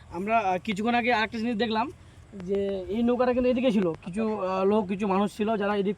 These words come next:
থেকে, আহ, নৌকা করে ওই পারে পার হলো। হয়তো কোনো ব্রিজের, এখানে সেরকম ব্রিজ নেই,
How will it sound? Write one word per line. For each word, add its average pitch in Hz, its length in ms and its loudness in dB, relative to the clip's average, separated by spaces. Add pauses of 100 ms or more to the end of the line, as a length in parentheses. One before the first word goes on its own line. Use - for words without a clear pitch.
থেকে, 226 280 -4
আহ, - 680 -12
নৌকা 208 280 0
করে 220 140 0
ওই 220 120 2
পারে 220 200 0
পার 220 200 2
হলো। 220 300 0
হয়তো 214 240 -6
কোনো 240 180 -4
ব্রিজের, 226 360 -2
এখানে 214 320 -2
সেরকম 214 280 -2
ব্রিজ 202 220 0
নেই, 220 220 0